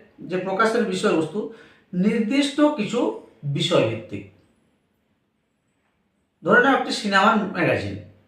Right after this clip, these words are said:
সেটা সমস্ত সিনেমা ভিত্তিক সব কিছু বার হবে। হয়তো ইতিহাস চর্চার কোনো একটি ম্যাগাজিন, সেখানে শুধুমাত্র ইতিহাস চর্চা নিয়ে থাকবে। বা হয়তো এচিভার্স, একটি যারা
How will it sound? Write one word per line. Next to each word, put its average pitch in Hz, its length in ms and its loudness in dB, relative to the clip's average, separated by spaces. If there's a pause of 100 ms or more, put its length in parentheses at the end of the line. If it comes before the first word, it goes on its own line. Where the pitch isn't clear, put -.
(160)
সেটা 202 260 -2
সমস্ত 226 480 0
সিনেমা 240 480 4
ভিত্তিক - 340 -2
সব - 260 -2
কিছু 139 200 -8
বার 110 140 -4
হবে। 107 280 -8 (1000)
হয়তো 185 200 4
ইতিহাস 220 460 0
চর্চার 202 340 2
কোনো 190 160 0
একটি 190 200 -2
ম্যাগাজিন, 113 500 0 (340)
সেখানে 226 300 0
শুধুমাত্র 226 380 -2 (440)
ইতিহাস 214 720 6
চর্চা 165 340 0
নিয়ে 139 240 2
থাকবে। 107 380 -6 (1700)
বা 185 120 6
হয়তো 220 340 4 (380)
এচিভার্স, 202 580 0 (540)
একটি - 480 -4 (680)
যারা 185 520 4